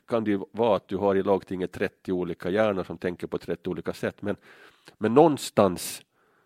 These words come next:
så finns också det här att man ska som individ, som person, som du, nu ska man liksom tänka på vad som är bäst. Och jag vill ju också tro att skulle alla tänka så,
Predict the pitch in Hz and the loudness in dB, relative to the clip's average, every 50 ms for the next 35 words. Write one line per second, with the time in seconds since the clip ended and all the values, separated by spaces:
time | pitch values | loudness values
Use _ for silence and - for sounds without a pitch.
0 | _ _ _ _ _ _ - - 110 - - 120 110 101 - - 104 95 - - | _ _ _ _ _ _ -10 -8 -6 -2 0 0 0 0 2 2 2 2 2 -4
1 | - - 90 90 87 87 92 90 87 80 - - 82 - 90 87 82 - - - | -8 -6 -4 -4 -4 -2 0 0 0 -2 -2 -6 -8 -6 -4 -4 -4 -6 -8 -12
2 | 82 - - 92 90 95 95 90 85 92 90 87 110 113 104 95 87 80 80 - | -10 -8 -8 -6 -6 -6 -8 -6 -4 -6 -4 -2 -2 -2 0 0 -2 -2 -4 -14
3 | - _ - - 90 80 - 82 76 - - 107 98 95 90 85 78 76 73 - | -20 _ -16 -14 -12 -8 -6 -6 -6 -2 0 2 2 4 4 2 0 -2 -6 -14
4 | _ _ - - 85 80 82 78 90 104 98 90 85 78 73 - _ _ _ _ | _ _ -14 -10 -10 -10 -8 -2 2 2 2 2 2 -4 -8 -10 _ _ _ _
5 | _ _ _ _ _ _ - - 85 - - 82 82 82 82 80 - - 78 - | _ _ _ _ _ _ -12 -12 -10 -8 -6 -6 -6 -6 -8 -8 -8 -12 -14 -10
6 | - 101 95 87 - - - 80 76 82 78 76 - - 82 78 78 80 90 82 | -6 -6 -6 -6 -6 -12 -14 -10 -8 -8 -8 -8 -8 -10 -10 -10 -8 -6 -6 -6
7 | 76 - - - _ _ _ - - - - - - _ _ _ - - 95 101 | -6 -6 -12 -20 _ _ _ -20 -20 -20 -20 -20 -20 _ _ _ -2 0 0 2
8 | 127 151 127 123 120 117 - - 104 - - - 101 101 95 90 87 - - - | 2 4 4 4 4 2 0 -4 -6 -4 -2 0 0 2 2 0 -2 -6 -10 -20
9 | _ _ _ _ _ _ _ _ _ _ _ _ _ _ _ _ _ - - - | _ _ _ _ _ _ _ _ _ _ _ _ _ _ _ _ _ -20 -20 -18
10 | - - 95 95 107 123 131 135 120 - - 95 82 78 - 87 82 - - 87 | -10 -4 2 6 6 6 6 6 2 2 0 -2 -2 -2 -4 -4 -4 -2 -2 -2
11 | 78 73 | -2 -4